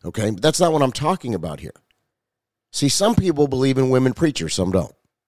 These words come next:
Some people believe in what's called the pre-trib rapture. Some don't. Some people believe that Christians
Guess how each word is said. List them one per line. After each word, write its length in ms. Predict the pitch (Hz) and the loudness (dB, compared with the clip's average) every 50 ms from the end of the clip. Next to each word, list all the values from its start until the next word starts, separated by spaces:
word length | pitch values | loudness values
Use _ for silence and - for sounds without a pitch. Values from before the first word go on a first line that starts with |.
| _ _ _ _ _ _ _ - | _ _ _ _ _ _ _ -2
Some 240 | - 165 190 226 - | 0 2 2 2 2
people 300 | 220 208 170 170 170 147 | 0 2 4 4 4 4
believe 440 | 127 143 135 139 135 139 135 120 | 4 4 4 6 6 6 6 4
in 220 | - 113 113 117 113 | 4 2 2 4 4
what's 140 | 117 110 - | 2 2 0
called 260 | - 113 110 117 104 | 0 0 0 0 0
the 80 | 104 | -2
pre-trib 920 | - - - - 143 151 151 160 143 - - - 131 127 127 123 120 123 - _ | -2 -4 -4 0 2 4 4 4 2 0 -2 0 4 4 4 4 2 -2 -4 _
rapture. 600 | 95 98 110 120 127 123 - - - - - - - _ _ _ _ _ _ _ _ _ _ _ _ _ | 0 0 2 2 2 0 -4 -6 -8 -8 -12 -14 -20 _ _ _ _ _ _ _ _ _ _ _ _ _
Some 260 | - - - 67 65 | -8 -8 -8 -6 0
don't. 260 | - 127 135 95 - _ _ _ _ _ _ _ _ _ _ _ _ _ _ _ _ | 2 2 2 0 -2 _ _ _ _ _ _ _ _ _ _ _ _ _ _ _ _
Some 240 | - - 151 185 226 | -2 0 0 2 4
people 320 | 214 214 190 151 147 143 131 | 4 2 4 4 4 4 4
believe 400 | 120 123 107 107 113 127 127 117 | 4 2 4 4 2 4 4 4
that 160 | 120 110 - | 2 2 0
Christians 880 | - - - 185 214 214 - - - 113 104 101 110 135 143 - - | -2 0 4 4 4 4 2 0 0 0 2 2 2 2 0 0 -4